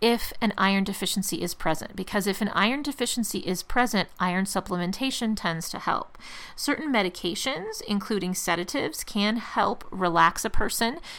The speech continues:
and allow them to have better sleep, particularly if that periodic leg movement contributes to waking or falling asleep, um, at bedtime.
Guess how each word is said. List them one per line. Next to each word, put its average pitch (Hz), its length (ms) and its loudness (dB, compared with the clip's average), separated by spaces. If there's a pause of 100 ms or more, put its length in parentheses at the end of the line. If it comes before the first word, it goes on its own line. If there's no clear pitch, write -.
(120)
and 208 140 4
allow 175 320 8
them 175 360 2
to 175 320 -2
have 165 360 4
better 170 200 0
sleep, - 440 -2
particularly 226 720 4
if 190 240 0
that 175 340 6
periodic 180 640 4
leg 170 260 0
movement 175 840 0 (480)
contributes 180 640 2
to 196 160 2
waking 185 540 2
or 190 200 2
falling 160 400 4
asleep, - 480 -6 (260)
um, 156 300 0 (340)
at 175 320 2
bedtime. 156 680 -2